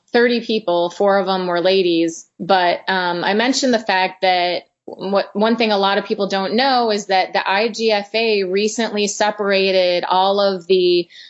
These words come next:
women's tippet class records from the men's.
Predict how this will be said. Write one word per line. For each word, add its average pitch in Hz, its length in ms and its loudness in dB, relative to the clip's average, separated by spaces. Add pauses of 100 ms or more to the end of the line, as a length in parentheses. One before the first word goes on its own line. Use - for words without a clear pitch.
(240)
women's 254 1000 0 (440)
tippet 220 340 0
class 262 380 -2
records 269 600 0 (100)
from 196 180 0
the 185 80 -2
men's. 208 760 -4